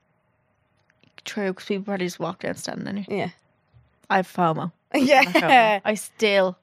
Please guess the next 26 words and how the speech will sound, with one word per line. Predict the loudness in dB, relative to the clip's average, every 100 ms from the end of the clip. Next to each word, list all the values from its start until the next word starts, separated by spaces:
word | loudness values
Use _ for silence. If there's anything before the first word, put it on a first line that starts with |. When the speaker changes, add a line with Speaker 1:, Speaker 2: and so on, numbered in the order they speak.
| _ _
Speaker 1:
have | -16 -10
fomo. | -10 -10 -14 _ _ -4
Speaker 2:
Do |
you? | 2
Speaker 1:
I | 4
was | 6
waiting | 4 2
for | 0
something | 0 2
like, | 2 0 0
someone | -4 -2
to | -2
be |
like, | -2 0
"Oh, | -2 -2
shite | -4 -4 -4
night," | -2 -4 -4
like, | -6 -8 -16 -6
Speaker 2:
I | 0 2
Speaker 1:
no, | 2
Speaker 2:
know. | 4 6 6
Speaker 1:
no | 6 4 4 4
one | 4
did. |
<laughs> | 6 6 6 4
Everyone | 4 4